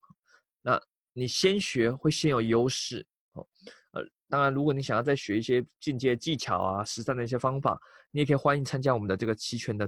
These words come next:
赌圣班课程。我们今年在，呃，第二期啊，应该在三月吧，三月的时候会在上海开，我们会讲更多的实战的细节，还有操作的方法，呃，提供你一些，提高你的获利机会啦，应该是这样说。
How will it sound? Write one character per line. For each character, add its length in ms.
赌 140
圣 160
班 160
课 160
程。 180
我 80
们 80
今 120
年 160
在， 360
呃， 280
第 120
二 80
期 180
啊， 80
应 60
该 80
在 100
三 220
月 160
吧， 160
三 180
月 100
的 80
时 140
候 60
会 100
在 100
上 160
海 140
开， 320
我 80
们 60
会 40
讲 180
更 160
多 140
的 100
实 200
战 120
的 80
细 220
节， 180
还 120
有 120
操 180
作 140
的 80
方 260
法， 160
呃， 220
提 120
供 200
你 80
一 40
些， 280
提 120
高 140
你 80
的 80
获 120
利 120
机 180
会 220
啦， 100
应 80
该 40
是 140
这 80
样 80
说。 240